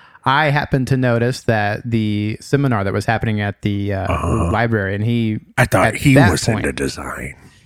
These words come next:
Speaker 1: He is, but I work at the library, as you may
Speaker 2: Uh-huh.
Speaker 1: know. I'm a tier three librarian,
Speaker 2: Oh,
Speaker 1: so I, I
Speaker 2: I
Speaker 1: have a
Speaker 2: didn't know
Speaker 1: little
Speaker 2: that.
Speaker 1: bit of an in there, so I sometimes have more information than he would have, no, regardless of the subject. So
Speaker 2: Uh-huh.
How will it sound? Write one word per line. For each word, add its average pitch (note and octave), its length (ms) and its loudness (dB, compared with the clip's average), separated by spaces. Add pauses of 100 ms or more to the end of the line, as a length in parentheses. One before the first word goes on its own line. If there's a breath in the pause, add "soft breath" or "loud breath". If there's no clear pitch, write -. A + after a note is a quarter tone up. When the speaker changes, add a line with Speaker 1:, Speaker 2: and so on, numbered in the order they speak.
(120 soft breath)
Speaker 1:
He D3+ 240 2
is, A#2+ 400 -2
but A2+ 160 2
I A2+ 300 0 (120)
work A#2 300 2
at G#2 60 -6
the G#2 60 -6
library, F#2 500 -4
as G2 180 -6
you G#2 140 -2
may G#2+ 340 0
Speaker 2:
Uh-huh. G#2 80 -2
Speaker 1:
know. G2 180 -4
I'm G#2 140 -4
a G#2 60 -4
tier G#2+ 180 -2
three - 160 -6
librarian, F#2+ 440 0
Speaker 2:
Oh, C2+ 80 -4
Speaker 1:
so G2+ 140 -2
I, A2 160 0
I A2 120 -10
Speaker 2:
I B2 100 2
Speaker 1:
have C#3 220 2
a B2+ 40 2
Speaker 2:
didn't - 40 2
know B2 40 2
Speaker 1:
little C#3 160 2
Speaker 2:
that. D3 60 -2
Speaker 1:
bit C#3+ 120 0
of C3+ 80 0
an C#3 80 0
in A#2+ 300 0
there, A2+ 240 0
so A#2 180 0
I A2 180 0
sometimes B2 520 -2 (280 soft breath)
have B2+ 160 2
more C3+ 120 2
information A2+ 480 -2
than G#2+ 80 -2
he A#2 100 2
would A2+ 200 -4
have, G#2+ 320 -2
no, A2+ 160 0
regardless D3+ 380 0
of B2+ 60 -4
the A#2 80 0
subject. A2 460 -2
So C3+ 320 2
Speaker 2:
Uh-huh. - 340 -4